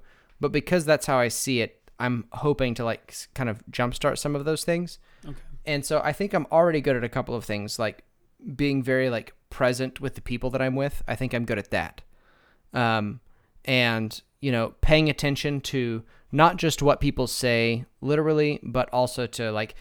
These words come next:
Speaker 1: how they might feel or what they might be hiding. Like, I think I'm that, a good, like, contextual listener, and I'm good at that. But I'm looking at all the other things I do wrong, you know, and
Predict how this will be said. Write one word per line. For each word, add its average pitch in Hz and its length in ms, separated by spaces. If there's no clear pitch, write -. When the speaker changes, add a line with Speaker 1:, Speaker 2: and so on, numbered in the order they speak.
Speaker 1:
how 113 180
they 110 120
might 123 260
feel 165 320
or 107 160
what 113 180
they 127 80
might 117 200
be 143 80
hiding. 139 400
Like, 123 180
I 123 40
think 147 200
I'm 139 280
that, 135 200
a 156 80
good, 143 260
like, 135 200
contextual 135 920
listener, 120 480
and 135 120
I'm 127 80
good 120 140
at 120 100
that. - 260
But 139 320
I'm 156 140
looking 170 240
at 156 60
all 143 100
the 135 120
other 139 160
things 135 260
I 120 80
do 113 180
wrong, 107 420
you 120 120
know, 117 240
and 117 240